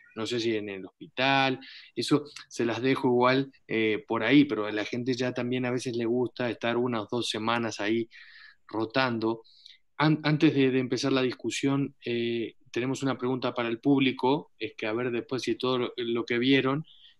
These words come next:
este, se animan a operar cirugías de,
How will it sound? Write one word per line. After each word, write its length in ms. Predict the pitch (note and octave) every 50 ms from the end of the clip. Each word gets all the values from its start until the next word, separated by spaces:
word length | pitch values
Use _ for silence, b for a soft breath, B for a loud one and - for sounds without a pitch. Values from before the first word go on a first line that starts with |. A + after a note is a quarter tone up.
| _
este, 640 | - A2+ A2+ A2+ A2 A2 - A#2 A2+ G#2+ G#2 - - _
se 220 | - - C3 A2
animan 400 | G#2+ A#2 C#3+ E3+ F3+ E3 C3+ A#2
a 200 | A2 A2 G#2+ G2+
operar 380 | G2 - - A2 A2 A2+ A2 G#2
cirugías 500 | - A2+ G#2 F#2+ - A2+ A2+ A2+ G#2 G2
de, 320 | G2+ F#2+ F#2+ F#2 F2 F2